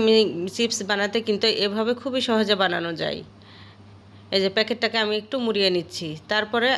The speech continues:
আমি এক কোণা একটু কেটে দিচ্ছি। ছোট্ট করে একটা আমি ফোঁটা করে নিয়েছি।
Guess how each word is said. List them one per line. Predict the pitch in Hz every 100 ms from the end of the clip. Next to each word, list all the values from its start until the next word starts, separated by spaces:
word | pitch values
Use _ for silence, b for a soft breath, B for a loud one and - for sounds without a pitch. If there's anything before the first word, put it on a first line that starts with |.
| 190
আমি | 202 202
এক | 196 -
কোণা | 208 220
একটু | 208 247 247 - -
কেটে | 202 180
দিচ্ছি। | 170 - - 151 156 - - - - - - - - - - - - - - - - - - - - - B B B - - - - - - - - - - - - - - - - - - - - - - - -
ছোট্ট | 247 240 233
করে | 220 196
একটা | 190 208
আমি | 202 240
ফোঁটা | 240 208 214
করে | 196 180
নিয়েছি। | 175 165 -